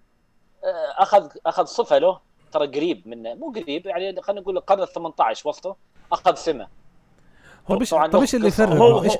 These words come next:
Speaker 3: إيش اللي يفرقه عن ال-،
Speaker 2: ما يف-،
Speaker 3: التراث
Speaker 2: أنا
Speaker 3: يعني؟
Speaker 2: أقول لك
Speaker 3: في
Speaker 2: هو،
Speaker 3: ن-، في نقطة كذا يختلفوا فيها معينة ولا؟
Speaker 2: هو أنا أتوقع المستشرقين لما جو، يعني جو ذولي الرحالة باكنغهام وطنقتهم هذولي مع لورنس وما أدري مين،
Speaker 3: مم.
Speaker 2: فقالوا: "أوه، هذا فولك،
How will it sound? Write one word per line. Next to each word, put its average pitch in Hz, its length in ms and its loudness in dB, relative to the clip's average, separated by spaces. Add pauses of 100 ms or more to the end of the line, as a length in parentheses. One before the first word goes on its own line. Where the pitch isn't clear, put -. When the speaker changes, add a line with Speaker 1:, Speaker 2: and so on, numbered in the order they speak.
Speaker 3:
إيش 262 140 0
اللي 214 100 2
يفرقه 180 380 0
عن 139 160 -2
ال-، 110 420 -6
Speaker 2:
ما 202 80 -2
يف-، 214 180 -6
Speaker 3:
التراث 139 420 -2
Speaker 2:
أنا 180 100 0
Speaker 3:
يعني؟ 190 100 2
Speaker 2:
أقول 190 120 -2
لك 175 80 -8
Speaker 3:
في 135 100 -6
Speaker 2:
هو، 196 40 2 (100)
Speaker 3:
ن-، 214 80 -4
في 214 160 -2
نقطة 226 260 -4
كذا 170 180 -4
يختلفوا 151 420 -4
فيها 160 380 -6 (140)
معينة 139 340 -8
ولا؟ 107 100 -14
Speaker 2:
هو 202 160 0
أنا 190 80 2
أتوقع 180 320 -4
المستشرقين 139 640 -6
لما 101 220 -8
جو، 117 240 -6 (1400)
يعني 113 220 -8
جو 113 260 -6
ذولي 98 460 -8
الرحالة 104 420 -14
باكنغهام 95 540 -12
وطنقتهم 90 640 -12
هذولي 82 280 -10
مع 87 160 -12
لورنس 85 460 -12
وما 87 100 -12
أدري 82 160 -12
مين، 92 140 -10
Speaker 3:
مم. 139 120 -6
Speaker 2:
فقالوا: 107 280 -8
"أوه، 127 300 -8 (360)
هذا 127 440 -8
فولك، - 680 -12